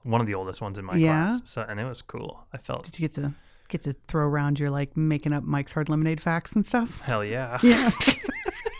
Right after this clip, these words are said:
Speaker 1: And everybody just believed me. They'd be like, "How do you know that?" I'd be like, "Hey, I'm eighteen,
Speaker 2: I'm,
Speaker 1: okay?"
Speaker 2: I'm, like, six months older than you,
Speaker 1: <laughs>
Speaker 2: so I know. Please.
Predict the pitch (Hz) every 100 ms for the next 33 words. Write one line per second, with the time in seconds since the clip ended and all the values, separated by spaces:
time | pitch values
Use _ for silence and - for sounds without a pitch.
0 | - - - - 262 165 156 147 151 139
1 | - 135 135 135 113 113 104 120 113 -
2 | - - 175 143 117 107 101 117 - 147
3 | 110 113 156 160 - - 202 233 233 156
4 | 123 185 220 277 294 - - 208 - 185
5 | - - 156 156 151 220 220 208 - 185
6 | - 185 165 156 147 143 - - - -
7 | 156 160 151 143 139 - - - - -
8 | 156 143 135 -